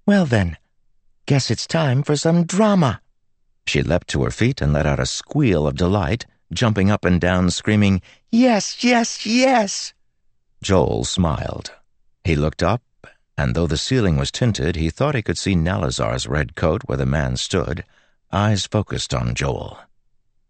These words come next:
"I'm watching you," the professor's stance seemed to say.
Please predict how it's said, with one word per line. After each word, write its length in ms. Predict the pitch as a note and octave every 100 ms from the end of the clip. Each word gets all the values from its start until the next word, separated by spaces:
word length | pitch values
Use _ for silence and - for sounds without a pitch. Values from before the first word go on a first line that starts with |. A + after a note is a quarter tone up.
| _ F2+
"I'm 240 | F2+ F2
watching 480 | F#2 G#2 - - G#1+
you," 320 | A#1 G#1 G#1+
the 160 | - -
professor's 540 | B1 C2 - A#1+ -
stance 480 | - - D#2 B1 G#1+
seemed 360 | - - C#2 C2
to 80 | C#2+
say. 460 | C#2+ B1+ - -